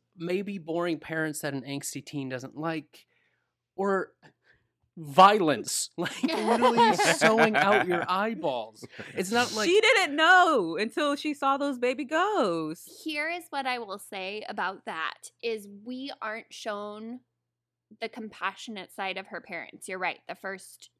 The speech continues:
Speaker 4: two, two or three times. No, the first two times. The third time, they're in their clothes shopping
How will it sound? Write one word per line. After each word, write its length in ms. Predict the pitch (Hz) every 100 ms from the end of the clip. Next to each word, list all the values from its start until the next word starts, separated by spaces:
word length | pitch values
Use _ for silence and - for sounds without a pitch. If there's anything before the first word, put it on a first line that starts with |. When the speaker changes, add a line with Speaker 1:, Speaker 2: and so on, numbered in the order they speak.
| -
Speaker 4:
two, 220 | 254 226 _ _ _ _
two 220 | - 269
or 100 | 240
three 240 | 220 220 214
times. 640 | 214 185 151 101 - - _ _ _ -
No, 160 | 233 -
the 120 | 247
first 280 | 302 349 -
two 140 | 269
times. 400 | 196 156 226 - _ _ -
The 80 | 240
third 400 | - 311 381 -
time, 540 | 277 226 165 170 208 - _ _ _ -
they're 140 | 233
in 400 | 226 220 220 214 - _ _
their 460 | 240 233 208 202 - _
clothes 400 | - 269 254 -
shopping 640 | - 170 - - - 226